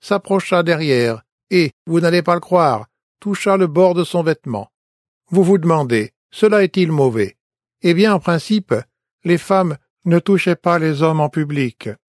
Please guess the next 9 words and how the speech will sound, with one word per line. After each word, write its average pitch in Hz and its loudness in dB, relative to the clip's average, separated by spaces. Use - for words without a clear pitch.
et 160 -2
le 165 2
terme 190 0
toucha 160 -2
ne 165 2
signifie 196 2
pas 135 0
toucher 170 0
simplement. 143 -4